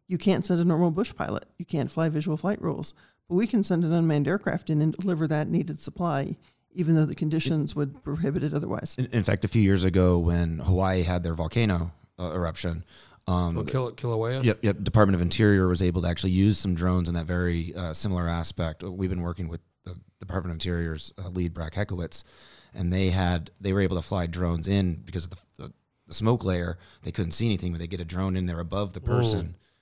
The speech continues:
Speaker 2: and the person could follow the drone out to safety.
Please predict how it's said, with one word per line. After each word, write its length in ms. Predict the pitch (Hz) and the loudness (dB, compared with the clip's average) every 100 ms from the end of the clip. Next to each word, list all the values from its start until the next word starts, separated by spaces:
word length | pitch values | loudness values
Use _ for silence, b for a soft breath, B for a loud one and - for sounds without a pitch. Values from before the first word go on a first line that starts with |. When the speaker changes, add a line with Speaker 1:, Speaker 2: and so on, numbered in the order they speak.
| - | -10
Speaker 2:
and 80 | |
the 40 | 85 | -2
person 320 | 90 90 87 | 0 0 -4
could 140 | 80 | -8
follow 400 | - - 95 98 | -8 -2 2 2
the 120 | 90 85 | 0 -4
drone 520 | 87 87 87 82 80 - _ _ | -4 -2 -2 -4 -8 -16 _ _
out 420 | 90 98 78 - | -6 -6 -6 -12
to 100 | 87 | -10
safety. 540 | 82 90 85 - - | -6 -6 -6 -10 -16